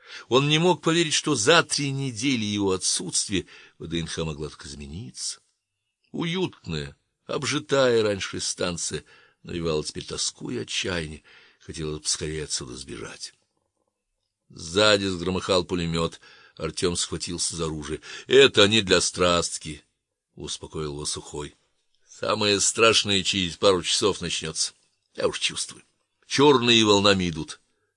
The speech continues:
Недавно только одну отбили. Ты не бойся, если что серьезное начнется, наши сирену заведут, общую тревогу объявят». Артем задумался.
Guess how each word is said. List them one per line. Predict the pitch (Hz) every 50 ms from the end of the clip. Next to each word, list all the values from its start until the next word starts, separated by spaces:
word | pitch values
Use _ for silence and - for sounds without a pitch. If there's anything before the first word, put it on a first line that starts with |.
| _
Недавно | - 80 80 92 92 92 90
только | 82 - - 95
одну | 90 82 95 104 110 117 120 117 117
отбили. | 113 101 92 95 113 107 92 85 - _ _ _ - - - - - - - - - - - _ -
Ты | - 143 151 151 151
не | 147 147 151
бойся, | 143 - 165 170 151 117 - - 98
если | 98 107 95 - 113
что | 101 - 120 110
серьезное | - - 120 110 113 135 135 123 101 113 117 117
начнется, | 117 110 - - 123 127 127 - - - 107
наши | 113 123 117 - - 110 101 92 - - - -
сирену | - - - 127 123 131 139 131 101 90 80
заведут, | 69 76 73 71 71 73 73 73 - - - - -
общую | - 104 98 80 - - 92 87 78
тревогу | 71 85 87 87 87 85 76 76
объявят». | 71 73 73 69 67 67 64 - - - _ _ _ _ _ _ _ _ _ _ _ _ _ _ _ _ _ _ _ _ _ _ _ _ _ _
Артем | 69 73 - - 78 76 76
задумался. | 76 76 69 71 69 69 73 - - - -